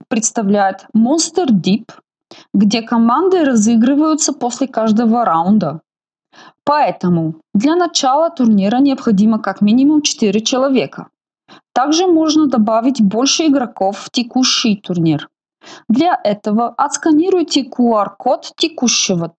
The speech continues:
турнира. Вы сами решаете, сколько голов и сетов будет сыграно. Введите результат каждого матча.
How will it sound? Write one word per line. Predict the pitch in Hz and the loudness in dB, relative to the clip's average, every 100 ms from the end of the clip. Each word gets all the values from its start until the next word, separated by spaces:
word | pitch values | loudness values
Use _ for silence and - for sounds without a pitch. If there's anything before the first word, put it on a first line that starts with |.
| _ | _
турнира. | - 175 165 156 147 151 _ _ _ _ _ _ _ - - - - | -4 0 0 0 -2 -10 _ _ _ _ _ _ _ -20 -20 -20 -8
Вы | - 202 349 403 | 0 2 2 0
сами | - 294 302 320 | 0 2 2 2
решаете, | 269 - 214 180 175 - - - | 0 0 -2 -2 -4 -6 -6 -6
сколько | - - 277 262 262 233 - - | -6 -2 -2 -2 -4 -2 -4 -6
голов | 185 190 180 202 359 - - | -2 -2 0 0 -2 -6 -4
и | 294 | -2
сетов | - 254 240 254 262 - | 0 -2 -4 -4 -6 -2
будет | 208 202 208 214 220 - | 0 2 2 2 0 -4
сыграно. | - 208 185 180 151 135 - _ _ _ _ _ - - - | -2 0 0 0 -2 -4 -8 _ _ _ _ _ -20 -20 -4
Введите | 190 196 214 262 349 427 | 0 2 2 2 0 0
результат | 359 285 262 220 240 240 | 0 0 0 -2 -4 -4
каждого | - 214 208 247 240 | -4 0 2 2 0
матча. | 165 165 - - | 0 -2 -6 -10